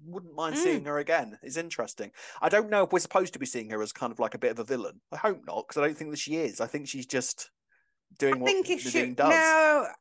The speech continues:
Speaker 2: I think she's showing that she's got a bit of heart, like a reaction when
Speaker 1: Yeah.
Speaker 2: Callum did tell her and stuff. Uh, I think Callum's been a bit harsh on her, but I also <laughs> totally get why
Speaker 1: Oh, yeah,
Speaker 2: he's
Speaker 1: no, I
Speaker 2: had
Speaker 1: get,
Speaker 2: that
Speaker 1: I get
Speaker 2: reaction
Speaker 1: it.
Speaker 2: as
Speaker 1: I
Speaker 2: well.
Speaker 1: get it completely. Yeah.
Speaker 2: Yeah.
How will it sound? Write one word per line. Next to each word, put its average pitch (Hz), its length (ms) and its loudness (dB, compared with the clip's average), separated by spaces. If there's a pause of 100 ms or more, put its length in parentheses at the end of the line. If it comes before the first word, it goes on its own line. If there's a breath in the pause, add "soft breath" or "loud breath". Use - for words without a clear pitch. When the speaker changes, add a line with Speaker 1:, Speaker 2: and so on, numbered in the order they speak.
Speaker 2:
I 277 80 -2
think 302 280 -4
she's 302 180 -4
showing 247 320 0
that 196 120 -6
she's 233 120 -12
got 214 160 0
a 214 60 0
bit - 120 -4
of 160 60 -2
heart, 208 400 4
like 190 300 -4
a 208 40 -8
reaction 202 500 0
when 220 120 2
Speaker 1:
Yeah. - 20 2
Speaker 2:
Callum 196 300 -2
did 208 220 -6
tell 202 260 0
her 196 180 2
and 196 160 -6
stuff. - 580 -6 (440 soft breath)
Uh, 240 260 4
I 277 60 2
think 440 240 -2
Callum's 403 300 0
been 330 160 0
a - 40 -2
bit 294 160 -4
harsh 262 480 -2
on 185 80 -10
her, 165 80 -12
but 156 140 -6
I 226 120 0
also 226 440 0
<laughs> - 80 -16
totally 160 260 -4
get 160 220 -6
why 165 420 -4 (140)
Speaker 1:
Oh, 214 180 8
yeah, 165 260 6
Speaker 2:
he's - 0 -
Speaker 1:
no, 117 160 4
I 117 60 6
Speaker 2:
had - 20 6
Speaker 1:
get, - 260 4
Speaker 2:
that - 40 -
Speaker 1:
I 202 100 4
get - 220 2
Speaker 2:
reaction - 180 -4
Speaker 1:
it. - 0 -
Speaker 2:
as - 140 -2
Speaker 1:
I - 40 0
Speaker 2:
well. - 0 -
Speaker 1:
get 165 240 4
it 110 100 -6
completely. 104 600 -6
Yeah. 180 280 4
Speaker 2:
Yeah. 170 140 0